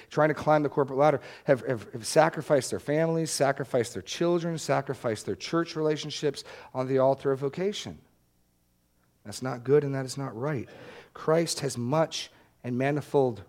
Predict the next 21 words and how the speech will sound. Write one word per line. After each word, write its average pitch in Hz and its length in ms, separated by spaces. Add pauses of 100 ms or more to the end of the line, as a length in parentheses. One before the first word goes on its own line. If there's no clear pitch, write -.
work 120 240
for - 160
us 104 160
to 107 100
do. 95 160
I'll 98 60
just 123 180
read 139 80
one 139 180
passage 120 460
and 98 80
we'll, 95 140 (220)
we'll 95 200 (400)
be 104 80
done. 101 380
But 92 160 (1600)
Romans 151 380
twelve, 123 480 (300)
one 113 140
through 113 160
two. 85 340